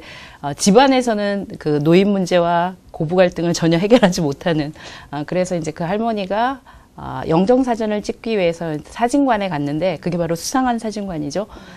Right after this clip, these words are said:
찍고 나왔더니, 어, 스무 살의 꽃다운, 어, 처녀가 돼 있는, 오드리가 돼 있는,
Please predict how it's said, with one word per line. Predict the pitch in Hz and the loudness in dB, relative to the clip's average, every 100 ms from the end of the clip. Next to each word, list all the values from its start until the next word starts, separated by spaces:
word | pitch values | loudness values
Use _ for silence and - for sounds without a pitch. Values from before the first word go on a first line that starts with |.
| - | -14
찍고 | - 294 - 302 | -6 -4 0 2
나왔더니, | 180 160 175 - 185 240 302 311 | 4 4 2 -2 -2 2 0 -2
어, | 147 147 151 | -4 -4 -2
스무 | - 302 330 | 6 6 6
살의 | 294 202 175 | 4 2 2
꽃다운, | - 233 262 247 185 156 160 | 0 0 2 4 2 -2 -2
어, | 151 160 | 0 0
처녀가 | - 214 208 190 | 0 -2 0 0
돼 | 175 | -2
있는, | 143 139 143 143 | -4 -6 -8 -4
오드리가 | 151 156 170 160 | -2 -2 -2 -2
돼 | 151 143 | -4 -4
있는, | 139 139 | -6 -6